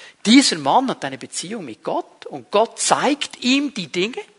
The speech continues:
Was der Mann sagt, das muss ich eigentlich ernst nehmen. Das war die Erfahrung. Er hat auch Erfahrungen gemacht mit dem Gott Daniels. Das war der, der da mit den drei Freunden im Feuer herumspaziert ist.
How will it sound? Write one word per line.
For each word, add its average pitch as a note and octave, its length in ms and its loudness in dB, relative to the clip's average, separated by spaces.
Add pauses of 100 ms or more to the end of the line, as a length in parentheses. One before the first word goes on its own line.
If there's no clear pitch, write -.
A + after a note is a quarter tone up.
(760)
Was E3 280 6
der C#4+ 240 8
Mann C4+ 320 4
sagt, C4 480 4
das A3 160 0
muss A#2 220 -10
ich G3+ 220 -8
eigentlich A3+ 560 -4
ernst G4+ 400 -4
nehmen. D3 220 -8
Das C#3 100 -8
war G#3 140 6
die C4 100 -4
Erfahrung. B3+ 440 -4
Er G#3 100 6
hat A#3+ 140 6
auch F#3 160 6
Erfahrungen F#3 600 4
gemacht D#3+ 480 -2
mit D#3 180 -10
dem C3 140 -10
Gott C4 320 -4
Daniels. F#4 680 -4 (840)
Das F3 140 -6
war E3 120 6
der, F#3 220 2
der E3 160 -2
da D#3+ 180 -2
mit D#3 180 -8
den D3 140 -12
drei D3+ 220 -6
Freunden D3 420 -4
im C3 100 -14
Feuer F#3+ 300 -4
herumspaziert G#3 760 -10
ist. - 240 -16